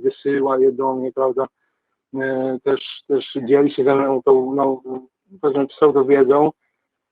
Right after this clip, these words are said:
I boję się, że ona sobie może zrobić po prostu krzywdę w taki sposób, że będzie miała jakieś oczekiwania życiowe co do, e, horoskopów,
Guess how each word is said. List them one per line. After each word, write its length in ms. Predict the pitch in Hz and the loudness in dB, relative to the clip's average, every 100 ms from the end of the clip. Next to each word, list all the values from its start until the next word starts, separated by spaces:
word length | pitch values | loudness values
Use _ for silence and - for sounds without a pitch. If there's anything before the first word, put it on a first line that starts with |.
| - | -10
I 280 | 151 151 151 | -4 -2 0
boję 300 | 135 196 196 | 4 4 4
się, 140 | 185 | 2
że 60 | 160 | 2
ona 140 | 175 | 0
sobie 200 | - 165 | 0 -2
może 140 | 165 156 | 0 2
zrobić 400 | 165 160 - - | 2 2 -2 -18
po 80 | |
prostu 360 | - 160 - 147 | -6 -6 -6 -14
krzywdę 380 | - 190 165 135 131 131 _ | -4 0 2 0 -8 -12 _
w 40 | |
taki 220 | 165 - 135 | -8 -8 -10
sposób, 280 | 151 - | -10 -4
że 80 | 147 | -2
będzie 220 | 151 147 | -2 -2
miała 140 | 151 147 | 0 -2
jakieś 140 | - | -4
oczekiwania 640 | 151 - - 170 208 190 131 | -10 -10 -10 -2 0 2 0
życiowe 380 | 135 147 135 - | -2 -2 0 0
co 80 | 139 | 2
do, 220 | 131 135 _ _ _ _ _ _ - | 2 0 _ _ _ _ _ _ -6
e, 160 | 139 135 | -2 -2
horoskopów, 720 | - 143 - - 165 170 | 0 -2 0 2 0 0